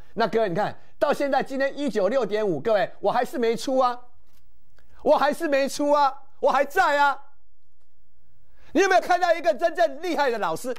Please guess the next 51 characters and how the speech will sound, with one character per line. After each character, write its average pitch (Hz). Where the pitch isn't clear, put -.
在 311
电 294
视 269
上 233
不 277
会 311
造 294
假、 190
不 180
会 277
作 269
弊、 247
不 208
会 262
欺 262
骗、 240
不 196
会 247
吹 233
牛， 175
实 226
战 233
的 190
经 202
验？ 160
为 311
什 185
么？ 123
因 226
为 285
我 233
懂 143
得 143
心 254
理 147
学 98
嘛， 95
我 269
懂 247
得 240
三 285
大 302
法 147
人 175
在 254
玩 214
什 -
么 208
把 147
戏 202
嘛。 113